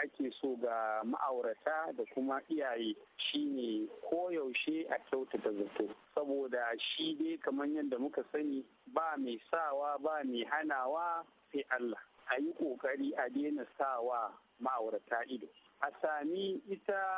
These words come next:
ko uwar gidan a hana ta sakat a gidanta. A'a, ko kuma shi ya zo gidansu ma ana magana, sai ce sai ma ana magana ta daina sa ba, tunda da maza ake yi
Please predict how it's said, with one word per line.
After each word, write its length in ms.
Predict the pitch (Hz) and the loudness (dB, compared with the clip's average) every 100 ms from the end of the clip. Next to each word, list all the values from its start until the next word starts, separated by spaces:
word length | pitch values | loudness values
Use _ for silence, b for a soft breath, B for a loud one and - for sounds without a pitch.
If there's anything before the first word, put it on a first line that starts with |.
| 185 180 175 - | 0 -2 -2 -4
ko 360 | 185 185 185 175 | -2 0 -2 -2
uwar 220 | 190 185 | -2 -2
gidan 460 | 175 180 185 165 - | -4 -2 -2 -2 -4
a 100 | - | -2
hana 320 | 165 170 151 | 0 0 0
ta 120 | - 143 | -2 -4
sakat 320 | 180 - 196 | -4 -2 -2
a 120 | - 113 | -2 -4
gidanta. 480 | 117 120 117 - - B - | -2 -2 -2 -6 -14 B -2
A'a, 280 | 208 196 - | -2 -2 -2
ko 180 | 196 208 | -2 0
kuma 240 | 214 208 | 0 0
shi 300 | 202 202 202 - - | -2 -4 -4 -6 -2
ya 280 | 180 190 | 0 0
zo 300 | 185 196 190 | 0 0 0
gidansu 500 | 170 190 190 196 - | 0 0 0 -2 0
ma 140 | 151 151 | 0 2
ana 260 | 175 170 139 | 0 2 0
magana, 360 | 127 123 135 120 | 0 0 0 -2
sai 160 | - - | -2 -4
ce 140 | - 156 | -4 -2
sai 180 | 190 196 | -2 0
ma 160 | 190 185 | 0 0
ana 240 | 190 151 | 0 0
magana 340 | 131 131 139 117 | 0 0 0 -2
ta 120 | 117 | -2
daina 240 | 131 135 120 | -2 -2 0
sa 200 | 123 110 | 0 0
ba, 80 | - - - | -4 -16 -4
tunda 380 | 147 135 120 | 0 2 0
da 180 | 113 123 | 0 0
maza 300 | 135 147 151 143 | 2 2 0 0
ake 280 | 151 - | -2 -2
yi 200 | 117 117 | -2 -2